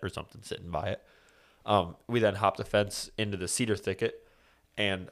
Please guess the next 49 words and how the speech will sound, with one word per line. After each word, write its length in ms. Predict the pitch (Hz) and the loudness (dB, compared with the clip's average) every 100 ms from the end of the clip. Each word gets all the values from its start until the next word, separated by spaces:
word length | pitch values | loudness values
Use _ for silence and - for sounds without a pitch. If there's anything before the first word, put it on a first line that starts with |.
| - | 2
I 100 | 101 | 4
asked 300 | 113 113 - | 6 4 0
Levi, 160 | 113 107 | 0 2
I 40 | |
was 80 | 98 | 2
like, 100 | 92 | 0
"Should 100 | - | 0
we 60 | 110 | 0
just 200 | 110 - | 0 -2
peel 240 | - 120 | 0 2
in 100 | 110 101 | 2 0
here 260 | 117 139 | 2 2
or 60 | 131 | 2
should 160 | - | 0
we 80 | 104 | 0
go, 200 | 98 98 | 2 4
like, 200 | 92 - | 2 -2
to 80 | - | -6
the 80 | 98 | 0
very 200 | 95 80 | 0 0
start?" 360 | - 73 73 - _ - | 0 0 0 -4 _ -4
And 300 | 92 90 87 | -2 0 -4
he 200 | 92 107 | -4 -2
said 160 | 101 101 | 2 2
we 60 | 95 | 2
should 120 | 95 | 2
go 80 | 95 | 2
to 60 | 95 | 2
the 60 | 92 | 2
start, 280 | 92 98 | 4 4
so 120 | - 92 | 4 0
we, 240 | 82 80 _ _ - | 0 -4 _ _ -6
we 120 | 113 | -2
did 180 | 104 101 | 2 4
that, 280 | 101 101 110 - - | 6 6 6 0 -6
and 240 | 95 90 - - | -6 -6 -10 -4
uh, 140 | 87 - | -4 -4
it 80 | 82 | -8
didn't 200 | 85 - | -6 -6
really 160 | 73 | -6
matter, 400 | 78 78 78 90 _ _ - | -2 0 0 -4 _ _ -2
but 240 | 92 - _ - - - - - | -2 -2 _ -8 -6 -6 -8 -4
you 100 | 113 | 0
never 180 | 104 90 | 2 2
know 80 | 87 | -2
if 100 | - | -2
you 60 | |
don't 180 | 78 - | -6 2
go. 280 | 101 92 | 6 6